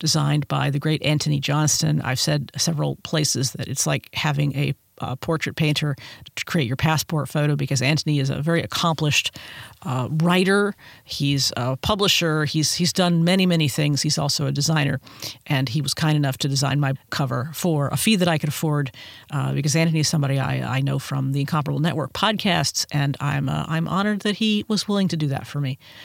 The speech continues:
So it, it does not go unappreciated. It absolutely was, is great, and I feel honored to have an Anthony Johnston original as the cover of my book. Let's talk a little bit about the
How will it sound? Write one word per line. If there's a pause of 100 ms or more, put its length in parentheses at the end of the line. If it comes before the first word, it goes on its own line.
(160)
So
it,
it
does
not
go (440)
unappreciated.
It
absolutely
was,
is
great,
and
I
feel
honored
to
have
an
Anthony
Johnston
original (400)
as
the
cover
of
my
book. (2000)
Let's
talk
a
little
bit
about
the